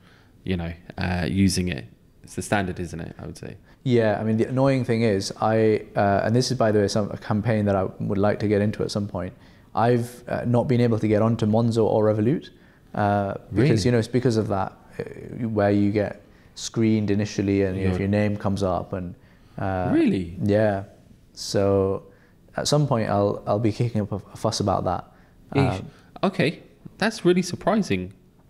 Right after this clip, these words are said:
Speaker 1: A-, any other famous Ibrahim Khans?
Speaker 2: Not really, I don't think. Um, but I suspect, you know, if you've got Muhammad Ibrahim Khan is my full name,
Speaker 1: Yeah.
Speaker 2: there'll be a fair few of them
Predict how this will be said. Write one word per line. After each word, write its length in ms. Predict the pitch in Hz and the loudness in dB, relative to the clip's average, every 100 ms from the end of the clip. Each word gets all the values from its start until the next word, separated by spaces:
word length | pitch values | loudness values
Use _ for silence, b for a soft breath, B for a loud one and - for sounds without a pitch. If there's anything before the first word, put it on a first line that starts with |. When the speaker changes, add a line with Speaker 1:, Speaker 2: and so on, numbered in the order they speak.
| - | -6
Speaker 1:
A-, 40 | |
any 260 | 87 147 175 | -2 2 2
other 200 | 170 - | 0 -6
famous 460 | - - 147 147 151 | -6 -2 0 -2 -2
Ibrahim 340 | 147 151 147 | -2 -2 -2
Khans? 340 | 147 160 175 - - _ B B B B 135 | -8 -10 -12 -16 -20 _ B B B B -2
Speaker 2:
Not 220 | 185 160 | 0 2
really, 260 | 185 175 | 2 2
I 60 | 104 | 0
don't 160 | 98 90 | -2 -4
think. 380 | 98 165 - - - | -6 -6 -12 -10 -2
Um, 300 | 110 110 113 - | 0 -2 -6 -6
but 200 | 117 98 107 | -6 -4 -6
I 80 | |
suspect, 520 | 113 - - - 104 117 | -6 -4 -2 -2 0 0
you 40 | |
know, 280 | 107 98 - B B B | 0 0 -2 B B B
if 100 | 107 | -8
you've 80 | - | -2
got 140 | 104 | 0
Muhammad 500 | 101 95 123 117 107 | 0 0 0 0 0
Ibrahim 420 | 104 104 101 101 95 | 0 0 0 -2 -2
Khan 280 | - 92 | -2 -2
is 100 | 90 | -4
my 120 | 98 95 | -4 -4
full 200 | 104 98 | -2 -2
name, 340 | 92 95 110 b b b - | -4 -6 -12 b b b -6
Speaker 1:
Yeah. 120 | 104 | -2
Speaker 2:
there'll 140 | 107 | 0
be 100 | 107 | 2
a 40 | 101 | 0
fair 260 | - 104 98 | 2 2 2
few 200 | 104 95 | 0 0
of 80 | 98 | -2
them 300 | 90 85 | -4 -8